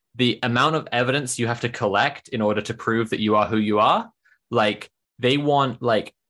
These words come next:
a bill from, like, every three months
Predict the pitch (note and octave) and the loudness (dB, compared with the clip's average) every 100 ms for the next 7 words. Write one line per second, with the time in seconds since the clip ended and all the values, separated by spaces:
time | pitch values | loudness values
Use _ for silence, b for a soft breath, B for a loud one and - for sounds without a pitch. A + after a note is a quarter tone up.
0 | - A2 - B2 C3+ C3 B2 B2 - - | -4 -4 0 2 4 4 4 2 -2 -10
1 | - A#2 G#2+ G2+ F2 - B2+ A2+ B2+ A#2 | -6 -2 0 0 0 -4 -4 -2 -2 -4
2 | - - A#2 A#2 A2 G#2+ G#2 - - - | -6 -6 -2 0 2 2 0 -6 -10 -10